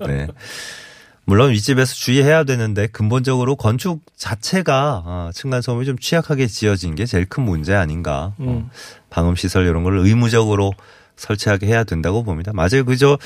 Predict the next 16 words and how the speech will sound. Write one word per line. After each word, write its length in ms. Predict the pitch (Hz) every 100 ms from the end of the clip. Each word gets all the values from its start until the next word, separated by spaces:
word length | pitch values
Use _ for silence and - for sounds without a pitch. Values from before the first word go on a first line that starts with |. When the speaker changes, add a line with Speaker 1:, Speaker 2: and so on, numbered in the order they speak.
| - - -
Speaker 1:
그 200 | 139 143
너무 680 | 110 156 190 175 208 190 82
입주민들 600 | 120 - 233 262 240 208
간에 500 | 165 143 127 110 92 82
조심조심해야 800 | - 107 147 147 139 135 117 110
될 280 | 101 92 85
만한 500 | 82 78 80 73 69 92 - - - _ _
그 200 | 82 80
사안만으로 640 | 92 98 98 85 85 80
돌려버리면 840 | 73 95 92 82 73 71 98 131 117
Speaker 2:
네. 200 | 123 110 107 - _ _
Speaker 1:
이게 160 | 113 120
저 140 | 120
사실은 340 | - 175 220 202
근본적인 500 | 143 165 208 220 185
문제가, 540 | 123 123 139 151 165